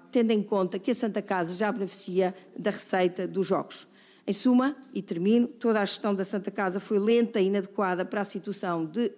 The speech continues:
eh, de urgência que vivia, o que, aliás, eh, contrasta com a rapidez com que foi feito o diagnóstico e apontado o dedo à mesa anterior. E enquanto uns acham que as coisas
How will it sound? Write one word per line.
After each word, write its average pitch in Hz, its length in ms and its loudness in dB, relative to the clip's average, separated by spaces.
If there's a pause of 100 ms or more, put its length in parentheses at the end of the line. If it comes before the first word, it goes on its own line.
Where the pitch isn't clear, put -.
(100)
eh, 180 260 2
de 175 80 -6
urgência 196 460 0
que 185 120 -12
vivia, 247 380 2 (300)
o 294 120 0
que, 294 160 2
aliás, 247 560 0 (300)
eh, 254 100 2
contrasta 247 640 0
com 233 180 2
a 214 200 4
rapidez 262 680 0
com 233 180 0
que 202 80 -8
foi 233 140 2
feito 233 260 -2
o - 20 -2
diagnóstico 196 720 0
e 214 80 0
apontado 214 600 -2
o 190 40 -4
dedo 214 380 2
à 208 320 -2
mesa 196 420 0 (140)
anterior. 185 500 -2 (540)
E 302 140 2
enquanto 277 440 2
uns 254 240 4
acham 220 380 0
que 214 260 2
as 202 120 0
coisas 202 340 0